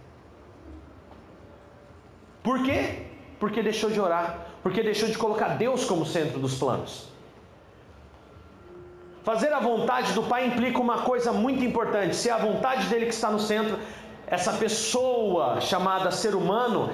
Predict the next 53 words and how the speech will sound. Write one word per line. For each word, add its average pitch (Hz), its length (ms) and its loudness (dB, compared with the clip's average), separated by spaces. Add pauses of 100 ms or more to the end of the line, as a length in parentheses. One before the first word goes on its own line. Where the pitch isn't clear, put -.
essa 196 220 2
pessoa 233 320 0
não 233 200 2
é 226 120 2
primeiro 190 400 2
plano, 180 280 2
essa 160 160 0
pessoa 190 280 0
é - 20 0
segundo 226 340 2
plano. 226 320 0 (200)
Nós 262 340 2
nos 254 200 0
colocamos 247 560 2
em 233 100 2
segundo 247 480 2
lugar 220 600 0
quando 233 220 2
colocamos 220 500 2
Deus 196 220 2
em 180 100 2
primeiro 180 360 2
nas 151 180 0
nossas 139 300 0
vidas. 139 500 -6 (1160)
E 220 80 2
aí 302 140 0
muitas 294 300 2
vezes 285 200 2
a 269 60 2
nossa 277 240 2
vontade, 254 520 2
o 277 60 2
nosso 262 260 2
jeito 247 240 0
de 190 80 0
fazer, 214 400 2
as 233 200 2
nossas, - 420 -2 (400)
fica, 254 240 0
faz 254 180 2
assim, 254 260 0
ó: 151 360 0 (120)
"Espera 196 300 0
um 190 80 2
pouco, 151 200 2
eu 139 120 2
vou 156 100 4
agir 165 260 2
do 147 100 0
meu 151 180 2
jeito 127 240 2
agora." 117 340 0